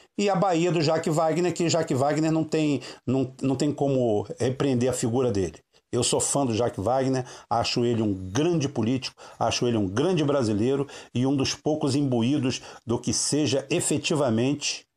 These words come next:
um partido dos trabalhadores e o que ele venha representar, não o que nós temos aí. Então, meu caro Tiago, meu amigo,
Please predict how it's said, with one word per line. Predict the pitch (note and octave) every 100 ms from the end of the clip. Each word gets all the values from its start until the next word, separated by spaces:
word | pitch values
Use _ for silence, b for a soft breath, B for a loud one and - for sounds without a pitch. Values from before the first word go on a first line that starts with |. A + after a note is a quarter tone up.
| _ _ _ _ -
um | C#3
partido | C3 B2+ - - C#3+ B2+
dos | A#2 -
trabalhadores | A#2+ A#2 A#2+ A2 A#2 C3
e | B2
o |
que | -
ele | B2 G#2+
venha | C3
representar, | B2 B2 B2 A#2+ G#2 - - B B B
não | G#2+ C#3+
o | D3+
que |
nós | D3 C3+ -
temos | C#3 B2+ B2
aí. | A2 E2+ D#2+ B B B B -
Então, | D3 D3 E3+
meu | D#3 C#3
caro | - C#3 B2+
Tiago, | - - B2+ A2 F2+ F#2 D#2+
meu | G2+ G#2
amigo, | G#2 A2+ A2 F2+ F2